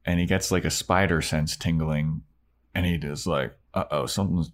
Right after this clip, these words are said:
going on." He turns back around and it's three people. It's two guys and one blonde girl, and the blonde girl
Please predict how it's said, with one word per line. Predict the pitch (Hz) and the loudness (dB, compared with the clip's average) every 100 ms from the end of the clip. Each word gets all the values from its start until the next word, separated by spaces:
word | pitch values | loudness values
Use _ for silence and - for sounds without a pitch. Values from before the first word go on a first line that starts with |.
| - | -4
going | 87 82 80 | 0 2 2
on." | 78 | 2
He | 76 | 0
turns | 76 - 107 110 - | -4 0 2 2 2
back | 92 87 | 2 2
around | 82 80 82 78 78 - _ _ _ _ _ | 2 2 2 2 0 -4 _ _ _ _ _
and | 87 87 82 80 - _ _ _ _ | 0 2 2 0 -2 _ _ _ _
it's | 185 - | -8 -6
three | - 139 165 | -4 -2 -2
people. | - 101 90 95 92 92 - _ _ | 0 0 0 2 2 0 -4 _ _
It's | - | -12
two | - 147 | -2 2
guys | 123 107 107 98 | 4 4 4 2
and | 90 | 2
one | 90 92 | 4 4
blonde | 85 85 82 82 | 4 2 2 2
girl, | 67 71 78 | 0 0 2
and | 82 | 0
the | |
blonde | 80 90 92 | 0 0 0
girl | 87 80 80 | 0 0 -2